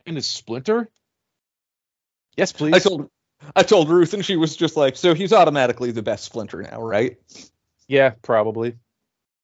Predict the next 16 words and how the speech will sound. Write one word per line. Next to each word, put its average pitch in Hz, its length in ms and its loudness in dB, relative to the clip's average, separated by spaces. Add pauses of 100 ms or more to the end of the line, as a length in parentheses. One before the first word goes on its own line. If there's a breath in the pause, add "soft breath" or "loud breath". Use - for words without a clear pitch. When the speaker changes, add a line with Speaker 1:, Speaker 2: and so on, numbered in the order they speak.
(140)
Speaker 1:
He's 135 140 -8
got, 147 240 4
in 147 40 0
Speaker 2:
Like, 131 140 4
Speaker 1:
the - 120 -16
trailer, 139 200 0
he 123 140 -6
has 117 160 -2
an 107 120 -12
afro. 143 520 -4 (160)
<laughs> 220 800 0 (220)
Like, - 280 -2 (1120 loud breath)
I'm 131 300 0
so 147 540 -4
excited, 120 720 -4
and 113 440 -6